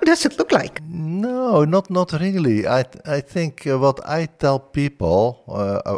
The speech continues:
Speaker 2: also about spiritual battle, I said, you know, what we do is what the enemy of God doesn't like us to do, because we are go-, entering in his kingdom, and we take away part of his kingdom and bring that in the kingdom of God. So he, he tried to prevent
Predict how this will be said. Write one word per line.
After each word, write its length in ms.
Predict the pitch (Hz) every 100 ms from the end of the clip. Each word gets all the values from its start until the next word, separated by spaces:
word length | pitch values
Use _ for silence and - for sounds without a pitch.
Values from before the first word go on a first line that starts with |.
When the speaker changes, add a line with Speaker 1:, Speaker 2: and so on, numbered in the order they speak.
| -
Speaker 2:
also 260 | 104 -
about 340 | 90 104 98 -
spiritual 440 | - 90 87 85
battle, 360 | 73 139 - 101
I 80 |
said, 200 | 98 110
you 80 | 107
know, 140 | 95 85
what 380 | 98 175 180
we 160 | 156 139
do 600 | 98 131 143 101 120 185 _ - - _ -
is 220 | 120 110
what 300 | 113 110 -
the 160 | 101 -
enemy 380 | 131 160 147 139
of 140 | 120
God 360 | 110 85 98 95
doesn't 260 | 98 90
like 260 | 82 65 -
us 200 | - -
to 120 | 104
do, 280 | 90 113 71 _ _ _ -
because 380 | 92 98 87
we 200 | 87 143
are 180 | 107 113
go-, 160 | 87 110 -
entering 540 | 156 160 131 127 113
in 160 | - 107
his 260 | 87 123 -
kingdom, 580 | 139 135 113 90 123 175
and 140 | 110
we 120 | 98 101
take 360 | - 143 143
away 360 | 113 104 110 117
part 540 | - - 123 143 143
of 140 | - 107
his 160 | 117 -
kingdom 420 | 135 135 113 104
and 120 | 101
bring 180 | 98 104
that 180 | 117 123
in 120 | 113
the 80 | 98
kingdom 360 | - 117 110 139
of 160 | 143
God. 360 | 196 160 78 - - _ - - - - - -
So 180 | 143
he, 160 | 98 123
he 200 | 147 151
tried 340 | 147 175 185
to 80 | 170
prevent 680 | 135 131 - 135 120 - -